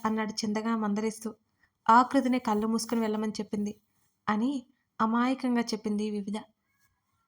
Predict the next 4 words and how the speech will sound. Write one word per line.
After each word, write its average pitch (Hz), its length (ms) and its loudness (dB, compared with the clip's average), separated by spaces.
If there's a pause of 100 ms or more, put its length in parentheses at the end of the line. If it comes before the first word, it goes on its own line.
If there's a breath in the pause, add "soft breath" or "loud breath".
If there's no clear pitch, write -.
(680)
"కళ్ళు 254 220 6
మూసుకుని 285 480 0 (420)
వెళ్ళమని 220 480 2
చెప్పిందా? 214 380 -4